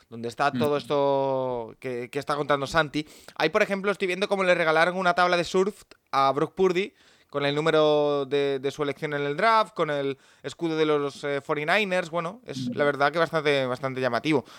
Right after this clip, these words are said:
Speaker 1: Lo estoy viendo por aquí, ¿eh? El tuit, eh, el Twitter está bastante interesante. Ve, aquí estoy viendo, eh, cómo precisamente, eh, hizo clases de surf. Eh, <laughs> o sea,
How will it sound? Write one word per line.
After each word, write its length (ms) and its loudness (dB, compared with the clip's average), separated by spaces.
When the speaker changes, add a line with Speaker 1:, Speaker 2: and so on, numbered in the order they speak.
Speaker 1:
Lo 60 -6
estoy 120 -4
viendo 220 0
por 100 2
aquí, 260 -2
¿eh? 220 2
El 160 -2
tuit, 240 -6
eh, 640 -2
el 100 -4
Twitter 240 -2
está 160 -2
bastante 320 0
interesante. 580 0
Ve, 180 2
aquí 220 -2
estoy 160 0
viendo, 420 2
eh, 380 2
cómo 500 0
precisamente, 1080 0
eh, 100 -2
hizo 320 -2
clases 340 0
de 100 2
surf. 440 0
Eh, 240 -4
<laughs> 60 -2
o 80 2
sea, 380 -2